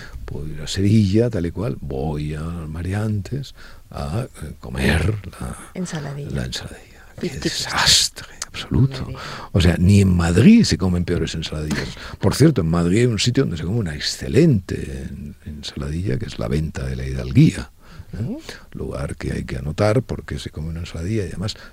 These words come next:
Speaker 1: la pareja que lo lleva son absolutamente encantadores. Tienen otras cosas buenas, pero sobre todo la ensaladilla. Bien, entonces, Rafa Zafra, ahí en Los Mareantes, es que nada,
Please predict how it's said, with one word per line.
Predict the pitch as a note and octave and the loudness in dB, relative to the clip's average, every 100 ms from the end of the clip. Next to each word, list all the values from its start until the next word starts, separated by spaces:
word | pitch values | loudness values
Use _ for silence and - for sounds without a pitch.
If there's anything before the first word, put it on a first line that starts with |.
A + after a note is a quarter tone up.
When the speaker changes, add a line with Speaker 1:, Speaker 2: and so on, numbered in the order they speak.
| - | -12
Speaker 1:
la | - | -8
pareja | - C#2+ D#2+ D#2 | -4 -4 -4 -4
que | |
lo | D#2+ D#2+ | -4 -2
lleva | F#2 G2 | -2 -2
son | F2+ D#2 F2+ - - | -4 -6 -8 -8 -14
absolutamente | - - E2 - F2 D#2+ | -10 -4 -2 -2 -4 -6
encantadores. | C#2+ - - - - - | -8 -8 -8 -10 -8 0
Tienen | D3+ C#3+ | 4 4
otras | G2 G2+ | 4 2
cosas | - F2 D#2 | 2 -2 -2
buenas, | C#2 C2 C#2 - | -4 -6 -6 -6
pero | E2 | -6
sobre | D2 E2 E2 | -4 -6 -4
todo | F#2+ - | -2 -2
la | D#2 | -4
ensaladilla. | D2 - - - - - - - - - - - - | -8 -8 -10 -14 -18 -20 -20 -20 -12 -12 -12 -6 6
Bien, | B2 C#2 - - - _ _ - - - - | 6 6 -8 -20 -20 _ _ -20 -20 -16 -4
entonces, | D2 D#2 D#2 D#2 - - - - - - | -4 -2 -4 -6 -8 -14 -20 -20 -18 -4
Rafa | C3 C3+ D#3 | -2 -2 -4
Zafra, | D3 C#3 - - | -4 -6 -10 -10
ahí | - G#2 | -2 0
en | B2 | 0
Los | B2 A#2 | 0 -2
Mareantes, | A2+ B2+ B2+ B2 - - - - | -2 -2 -4 -8 -12 -14 -20 -14
es | - | -12
que | - - - - | -12 -16 -20 -20
nada, | - - F#3+ | -14 -8 -8